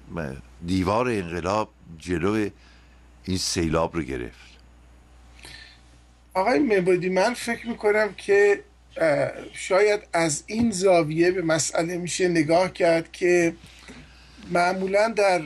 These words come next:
Speaker 2: اه، کشورهایی مثل کشور ما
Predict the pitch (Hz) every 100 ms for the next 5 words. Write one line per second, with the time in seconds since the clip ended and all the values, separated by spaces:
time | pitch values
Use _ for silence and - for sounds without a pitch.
0 | 135 151 151 - 190 143 170 160 151 185
1 | 190 165 - 165 151 135 - 180 - 156
2 | 151 156 151 175 190 190